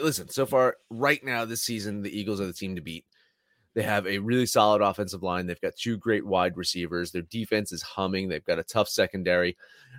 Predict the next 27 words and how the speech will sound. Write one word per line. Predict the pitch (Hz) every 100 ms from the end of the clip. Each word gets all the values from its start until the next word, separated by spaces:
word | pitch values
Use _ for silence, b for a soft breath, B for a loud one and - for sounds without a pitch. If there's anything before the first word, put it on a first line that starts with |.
| -
and | 104 107
it |
looks | 117 120
like | 113
Jalen | 117 104 101
Hurts | 98 92
is | 92
progressing | - 98 92 85 95
as | 82
a |
quarterback. | - 82 - - - 90
The | 98 -
only | 131 160 170 185 185 175 b b b _ -
thing | 143 139
that | 123
is | 117
a |
question | - 113 107 107
mark | 101 104
for | - 107
this | 101 101
team | 104 98 -
is | 95 85
their | 92
second | - 90 87
half | 87 85
play. | 87 76